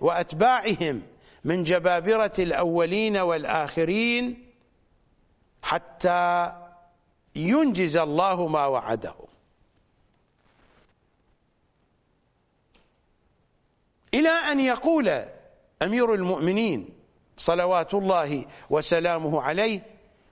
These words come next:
"وإن لي الكرة بعد الكرة والرجعة بعد الرجعة، وأنا صاحب الرجعات والكرات، وصاحب الصولات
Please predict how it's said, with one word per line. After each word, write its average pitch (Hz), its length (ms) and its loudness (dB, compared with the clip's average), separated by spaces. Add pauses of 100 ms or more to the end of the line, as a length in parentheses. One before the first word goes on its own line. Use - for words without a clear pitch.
(140)
"وإن 240 640 2
لي 220 460 2
الكرة 214 920 0
بعد 170 380 0
الكرة 123 680 -4 (1700)
والرجعة 196 800 0
بعد 185 320 0
الرجعة، 165 680 -2 (1200)
وأنا 254 720 2
صاحب 269 640 2
الرجعات 220 920 2
والكرات، 185 1080 0 (2250)
وصاحب 220 640 0
الصولات 190 800 0